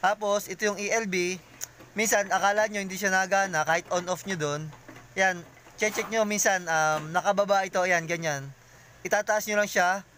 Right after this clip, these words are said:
para, um, kumbaga, mai-on yung breaker. Minsan kasi, um, kusa siyang bumababa, yun nga, pagka nakadetect siya ng, um, ground,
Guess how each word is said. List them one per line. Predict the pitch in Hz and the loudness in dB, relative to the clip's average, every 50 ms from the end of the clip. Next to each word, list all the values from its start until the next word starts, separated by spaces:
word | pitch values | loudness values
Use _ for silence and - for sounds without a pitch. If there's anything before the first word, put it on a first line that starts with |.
| - - - - - | -20 -20 -16 -2 2
para, | 180 180 190 185 185 185 202 233 254 - - - - - - - - - - | 2 4 4 4 4 4 2 2 0 -6 -14 -20 -20 -20 -20 -20 -20 -16 -2
um, | - 156 160 160 160 156 160 156 | 0 2 4 4 4 2 0 -2
kumbaga, | 185 185 185 202 208 214 202 190 | -6 -2 -2 0 2 2 0 0
mai-on | 185 190 190 190 180 190 190 190 | -2 -4 -6 -4 -2 -2 -2 -2
yung | 196 190 185 185 | -4 -6 -2 -2
breaker. | 180 175 170 185 180 165 | -2 -2 0 0 -2 -2
Minsan | 170 190 175 220 196 | -2 -2 -2 0 0
kasi, | 214 208 - 185 175 180 175 160 - - - - - - - - - | 0 0 0 0 0 0 -2 -6 -12 -20 -20 -20 -20 -20 -20 -6 0
um, | - 160 160 170 170 | 0 2 2 0 -2
kusa | 202 214 202 - 196 | -6 -2 0 0 0
siyang | 202 - 214 208 202 | 2 2 0 0 0
bumababa, | 202 202 202 196 196 190 202 190 196 175 170 - - - | 0 2 2 2 4 2 2 2 2 2 2 0 -4 -8
yun | 156 170 190 | -12 -4 0
nga, | 202 180 | 0 0
pagka | 170 - 170 160 - 165 | 0 -2 -6 -2 0 0
nakadetect | 170 175 165 156 170 170 170 160 185 170 | 2 2 2 0 0 -2 -2 -4 -8 -6
siya | - 190 175 | -2 -2 0
ng, | 170 170 165 165 165 160 160 160 160 160 165 165 160 156 - - - - - - - - - - | 2 2 4 4 4 4 2 0 0 -4 -8 -10 -10 -12 -14 -18 -20 -20 -20 -20 -20 -20 -16 -4
um, | - 147 139 139 143 143 143 | 0 2 2 2 2 0 -2
ground, | 139 185 208 208 196 185 170 151 135 | 0 2 2 2 2 0 -4 -6 -12